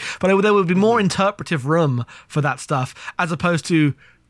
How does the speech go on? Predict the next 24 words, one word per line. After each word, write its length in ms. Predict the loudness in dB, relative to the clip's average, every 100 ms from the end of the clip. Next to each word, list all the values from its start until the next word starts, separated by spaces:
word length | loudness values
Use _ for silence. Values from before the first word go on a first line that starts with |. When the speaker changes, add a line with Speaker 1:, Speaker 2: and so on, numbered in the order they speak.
| _ _ -20 -8
Speaker 1:
he 300 | -2 2 2
overcomes 680 | 2 0 0 0 2 0 0
his 340 | 0 0 0 -4
shadow 300 | -4 -2 -2
self, 640 | -2 0 0 -2 -14 -18 -4
goes 300 | 0 0 0
down 280 | 0 0 0
and 120 | 0
saves 340 | 0 0 0
her 140 | 0 0
while 140 | 0
she's 220 | 0 -2
screaming, 420 | -2 -2 0 0 0
"I'd 220 | -2 0
rather 260 | 0 0
die," 460 | 0 0 0 -2 -6 -10 -16 -4
uh, 200 | -2 0 0
like 240 | -2 0
a, 220 | 0 0 0
you 60 |
know, 80 | 0
hysteric 400 | 0 0 -2 -4
suicidal 480 | -2 -2 0 0 0
woman, 380 | 0 2 2